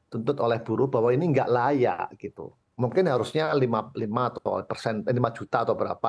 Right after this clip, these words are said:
ya, ditambah nanti dengan kenaikan tahun depan itu yang berasal dari inflasi, pertumbuhan ekonomi dikalikan alfa. Kalau menurut saya, ya,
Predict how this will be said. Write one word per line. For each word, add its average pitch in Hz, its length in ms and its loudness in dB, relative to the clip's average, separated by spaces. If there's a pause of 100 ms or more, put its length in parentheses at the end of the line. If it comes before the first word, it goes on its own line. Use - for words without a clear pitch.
ya, 117 240 -2 (320)
ditambah 143 640 0
nanti 135 400 0
dengan 113 560 -4 (480)
kenaikan 123 640 0
tahun 104 240 -2
depan 123 240 -2
itu 127 240 -2
yang 127 160 -4
berasal 113 400 -2
dari 104 240 -4
inflasi, 107 640 -2
pertumbuhan 107 480 -2
ekonomi 107 400 -2
dikalikan 104 560 -4
alfa. - 400 -10 (400)
Kalau 185 160 0
menurut 214 240 4
saya, 170 800 2 (960)
ya, 120 320 -2